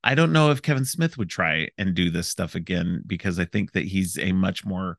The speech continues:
you know, he's, he's older now. So he's a much more mature, even for, you know, the silly jokes and everything that he's going to do.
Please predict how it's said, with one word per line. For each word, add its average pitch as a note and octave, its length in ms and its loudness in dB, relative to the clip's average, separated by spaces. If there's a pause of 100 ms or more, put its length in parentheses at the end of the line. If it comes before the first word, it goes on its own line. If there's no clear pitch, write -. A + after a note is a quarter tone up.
(300)
you G3 120 -2
know, F#2+ 60 0
he's, A2 300 2
he's A#2+ 240 0
older G2 260 2
now. F2+ 240 2
So G2 180 0
he's F#2 120 0
a F#2+ 60 0
much G2 220 0
more F#2+ 140 0
mature, F#2 340 0
even G#2 320 2
for, F#2+ 380 -2 (400)
you A2 100 2
know, G2+ 120 4
the F#2+ 80 2
silly G#2 380 4
jokes G2 460 2
and G2 120 2
everything F#2+ 400 0
that F2 120 -2
he's E2 140 -4
going E2+ 240 -2
to D#2+ 40 -4
do. C3 420 4